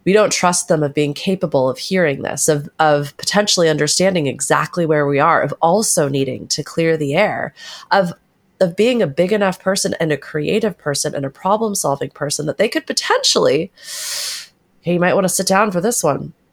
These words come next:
They might have an idea you don't have. Whoa. Now, by trying to solve all of the problems, you're actually disallowing them from joining you in this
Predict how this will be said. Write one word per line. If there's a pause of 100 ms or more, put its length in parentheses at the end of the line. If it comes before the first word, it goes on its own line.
(180)
They
might
have
an
idea
you (180)
don't
have. (840)
Whoa. (1500)
Now,
by
trying
to
solve
all
of
the
problems,
you're
actually (380)
disallowing
them (300)
from
joining
you
in
this